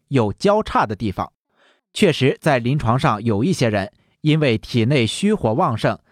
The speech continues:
再加上吃一些辛辣刺激的高热量食品等等，结果就会产生一些湿热症状。湿热和虚火交织在一起，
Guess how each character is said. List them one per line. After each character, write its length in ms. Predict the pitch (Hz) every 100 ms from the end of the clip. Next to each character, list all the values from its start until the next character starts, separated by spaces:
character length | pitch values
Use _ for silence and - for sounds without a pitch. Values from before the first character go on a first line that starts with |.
| _ _
再 160 | 147
加 180 | 117 131
上 240 | 143 107
吃 160 | 92 151
一 120 | 135
些 280 | 101 127 123 - _
辛 280 | - 185 185
辣 260 | 180 104 -
刺 240 | - 233
激 160 | 139 113
的 260 | 104 92 - _ -
高 220 | 208 233
热 180 | 214 123
量 220 | 120 98
食 180 | - 135
品 180 | 123
等 240 | 101 113 170
等， 160 | 110 - _ _ _
结 220 | - 147 185
果 300 | 147 110 - -
就 160 | 160
会 240 | - 131 104
产 260 | - 107
生 160 | 101 151
一 80 | 127
些 300 | - 131 131
湿 300 | - 226 240
热 160 | 180
症 180 | 107 104
状。 220 | 104 - _ _ _ _ _ _ _
湿 280 | - 226 262
热 260 | 233 123 -
和 320 | - 127 131
虚 300 | 165 - 226
火 280 | 254 113 104
交 240 | 95 156 143
织 160 | 147
在 140 | 139 113
一 140 | 113
起， 260 | - 98